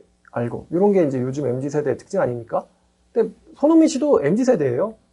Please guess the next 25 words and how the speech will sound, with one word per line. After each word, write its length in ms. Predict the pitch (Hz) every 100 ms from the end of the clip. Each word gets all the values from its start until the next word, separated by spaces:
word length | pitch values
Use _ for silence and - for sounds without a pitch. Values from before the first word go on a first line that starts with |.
| _ _ _ _ _ _ _ _ 160
엠지 220 | 180 202
세대 240 | 202 190
같지 220 | 165 160 160
않은 160 | 139
엠지 180 | 123 127
세대지만. 460 | 127 117 110 120 220 - _ _ _ _ _ _ _ _ _
자, 260 | 220 208 -
그러면 460 | 277 254 233 156
왜 480 | 151 226 240 156 - - -
이 400 | 214 254 220 - _ _ -
두 800 | 170 220 269 254 170 131 - - _ _ _ _ _ -
사람의 540 | 190 196 190 175 175
평가가 440 | 226 226 185 202
극렬하게 720 | - 175 196 220 208 147 135 -
나뉘는가? 640 | 120 147 175 180 127 - - _ _
한 160 | 214 220
사람은 580 | 214 185 170 190 220 - _ _ _ _ _
전 200 | - 156
세계에서 360 | 165 208 202 175
위로를 340 | 156 175 180
받고, 420 | 139 123 170 220 - _ _
한 140 | 202
사람은 480 | 202 196 165 170 208 - _ _ _
어떻게 200 | 143 190
보면 560 | 185 170 156 151 127